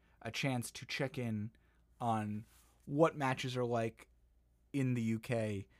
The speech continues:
I hope we get to see what they look like in plenty of other places in the coming months and years. I hope maybe eventually Andrade wins it and takes it to Mexico, and we get to see some,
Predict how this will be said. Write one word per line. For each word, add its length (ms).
I 60
hope 240
we 80
get 120
to 80
see 360
what 320
they 100
look 220
like 220
in 100
plenty 480
of 100
other 260
places 560
in 200
the 80
coming 560
months 720
and 180
years. 580
I 80
hope 280
maybe 380
eventually 520
Andrade 580
wins 340
it 160
and 160
takes 240
it 100
to 80
Mexico, 640
and 120
we 80
get 100
to 80
see 140
some, 220